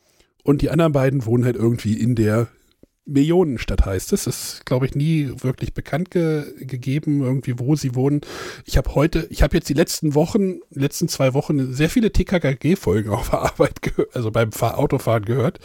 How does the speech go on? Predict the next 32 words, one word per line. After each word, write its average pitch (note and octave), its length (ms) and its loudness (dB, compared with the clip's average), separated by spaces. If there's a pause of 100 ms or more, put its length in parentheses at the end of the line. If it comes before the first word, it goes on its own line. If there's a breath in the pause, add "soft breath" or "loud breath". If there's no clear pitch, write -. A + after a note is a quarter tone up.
(500 loud breath)
Äh, C3 280 2 (760 loud breath)
ab - 200 0
und - 140 4
zu G3+ 100 4
sagt F3 280 0
der D#3 80 2
Karl C#3 320 2
zum D3+ 140 -2
Beispiel, C3 280 2
"Grüß C3 360 0
Gott." - 440 -4 (180)
Vielleicht A#3 320 -2
ist F3 60 2
es B2 100 -2
eher A#2 200 -4
do-, G#2+ 180 -6 (180)
Richtung G2 300 -6
München B2 420 -4
oder G#2 180 -4
sowas, F#2+ 320 -6
aber G2+ 360 -2 (200)
es, - 180 -12
ich - 180 -8
glaube, D3+ 220 2
es B2+ 60 0
ist, C3 240 -4
es - 120 0
ist G3 100 4
so B3 140 4
wie F3 80 0
Springfield, F#2 840 -2
ne? G3+ 140 4